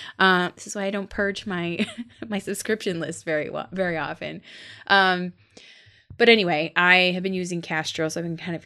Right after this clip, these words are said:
getting used to new podcast app. Um, but that kind of forced me to, like, I ha-, I had a very long queue of things that I was gonna be listening to on Radio Public, and then when I switched over, I had to kind of restart,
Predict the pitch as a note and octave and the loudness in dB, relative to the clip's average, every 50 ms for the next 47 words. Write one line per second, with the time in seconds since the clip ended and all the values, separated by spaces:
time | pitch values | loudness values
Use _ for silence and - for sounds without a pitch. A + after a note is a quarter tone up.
0 | - _ - E3 E3 E3 E3 E3 E3+ - - F#3 F3+ F3 F3+ F3 E3+ E3 E3 E3 | -14 _ -12 -10 -8 -8 -8 -10 -10 -8 -8 -6 -4 -4 -2 -2 0 -2 -2 -4
1 | - _ _ - - E3+ D3+ E3 - E3 D3 D3 F3 - - - - D3+ A2+ A#2+ | -6 _ _ -4 -4 -2 -2 -4 -6 -6 -6 -6 -6 -8 -8 -8 -6 -4 -4 -4
2 | F#3 - - - A3 - - F#3 F3+ F3 F3 E3 E3 D#3+ E3 E3 - _ _ _ | -6 -8 -10 -14 -14 -8 -4 -2 0 0 0 0 -2 -6 -8 -10 -12 _ _ _
3 | _ _ _ _ _ _ _ _ _ _ _ - - - A3+ F3+ F#3+ G3 - _ | _ _ _ _ _ _ _ _ _ _ _ -16 -12 -8 0 0 0 0 -2 _
4 | - F#3 G3+ G3+ G#3 - - - A3 G#3+ G3 G3 - - F#3+ F3+ F3 - - F3+ | -6 0 2 2 2 2 0 -2 -4 -2 -2 -4 -2 -2 -2 -2 -2 -4 -4 -4
5 | E3+ E3 - - G3 F3+ E3+ E3 E3 D#3+ D3+ - - _ _ _ _ _ _ _ | -4 -4 -4 -2 -2 0 0 0 0 -2 -4 -8 -16 _ _ _ _ _ _ _
6 | _ _ _ - E3+ D#3+ E3+ D#3 G3 A#3+ G#3+ - - F#3 F3 E3+ - - F#3 G#3 | _ _ _ -6 -4 -4 -4 -2 0 0 0 0 0 -2 -2 -4 -8 -6 -2 -2
7 | G3+ F3+ E3 E3 E3 F#3 G3 F#3+ F#3 F3 F3+ F#3 F#3 F3+ F3 E3+ E3 E3+ - - | 0 0 -2 -2 -2 0 2 2 2 0 0 -2 -2 -2 -2 -4 -6 -8 -8 -4
8 | F#3+ F#3 F3+ F3 E3+ E3 D#3 - - E3+ E3+ E3+ E3 E3 D3 C3+ D3+ E3 E3 E3+ | 0 0 0 2 2 0 -2 -2 -4 -4 -4 -4 -4 -6 -6 -6 -6 -8 -8 0
9 | E3+ A#3+ B3 A#3 G#3 G3 G#3 G3+ G3 F#3+ F#3 - F#3+ F3+ F3+ F3 - F#3+ F#3 F3 | 2 4 4 4 2 0 0 2 2 0 0 0 -4 -4 -4 -4 -6 -6 -4 -4
10 | E3+ E3+ E3+ E3+ E3+ E3+ E3+ E3+ F3 F3 E3+ F3 E3+ E3+ E3 E3 - E3 E3 D#3+ | -4 -2 -2 -2 0 0 -2 -2 -4 -6 -4 -4 -4 -4 -4 -4 -6 -8 -6 -6
11 | D#3+ E3 D#3 - - - - - - _ - E3+ E3 D#3+ - - F#3+ F3 - - | -6 -8 -8 -10 -14 -18 -20 -20 -20 _ -8 -6 -6 -6 -4 -6 -4 -4 -2 -2
12 | F#3+ F3+ F3+ E3 E3 D#3+ D#3 D#3 D#3 D#3+ - _ _ - - _ _ _ _ - | 0 0 0 0 -2 -4 -4 -6 -6 -8 -12 _ _ -20 -20 _ _ _ _ -12
13 | - D#3 E3 - D#3+ D#3 - - E3+ E3 D#3+ F3+ F3 E3+ E3+ - - E3+ D#3+ E3 | -10 -10 -8 -10 -10 -10 -8 -8 -8 -6 -4 -2 -2 -2 -2 -2 -2 -2 0 0
14 | G#3 A#3 - - - | -2 -4 -6 -12 -18